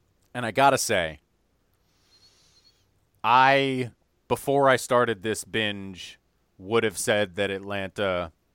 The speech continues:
is one of the five best television shows of the last ten years. And after watching it,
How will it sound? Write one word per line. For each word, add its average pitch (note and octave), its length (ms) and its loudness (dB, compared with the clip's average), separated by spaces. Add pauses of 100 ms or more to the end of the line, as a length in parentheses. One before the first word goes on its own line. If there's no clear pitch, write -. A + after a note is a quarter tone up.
(480)
is A2 200 -8
one G#2+ 220 -2
of F#2 60 -4
the F#2+ 100 -4
five G2 540 0
best G2 380 -6
television G2 500 -8
shows F2+ 680 -8
of G2 200 -8
the F#2 100 -6
last F2+ 480 -6 (400)
ten G2+ 240 -8
years. G#2 440 -12 (1160)
And G2+ 240 -8
after B2 340 -2
watching D3 420 0
it, D3 220 -2